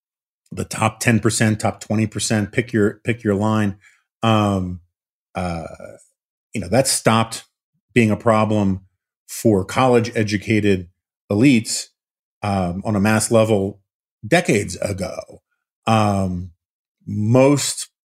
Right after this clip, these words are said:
peop-, you know, it's the whole success sequence stuff. Most, most elites, um, regardless of political affiliation, uh,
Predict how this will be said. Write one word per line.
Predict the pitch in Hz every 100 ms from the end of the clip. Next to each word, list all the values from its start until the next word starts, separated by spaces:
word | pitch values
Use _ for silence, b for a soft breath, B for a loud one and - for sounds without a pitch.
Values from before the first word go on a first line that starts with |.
| -
peop-, | 139 -
you |
know, | 117 104
it's | 104 -
the | 110
whole | 117 117
success | - 110 - 165 -
sequence | 110 - 87 -
stuff. | 78 - - 107
Most, | 113 135 139 - - _
most | 120 143 151
elites, | 143 113 120 120 - - _ _ _ _ _ _
um, | 110 101 95
regardless | 98 104 104 123 120 110
of | 110
political | 117 123 113
affiliation, | 98 107 95 90 87 - 104 - _ _ _ _ _ 98
uh, | 95 90 85 82 85